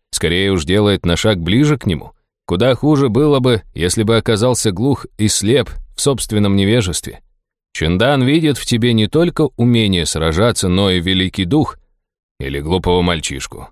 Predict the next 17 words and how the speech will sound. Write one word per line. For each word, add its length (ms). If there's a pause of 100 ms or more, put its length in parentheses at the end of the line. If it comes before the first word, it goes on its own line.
(120)
который 380
умеет 300
только 280
размахивать 640
оружием», 540 (200)
вздохнул 460
Тао. 300 (680)
«Отец 380
и 80
другие 400
мастера 480
клана 400
многому 480
научили 520
меня, 340 (300)
но 240
Чэндан 680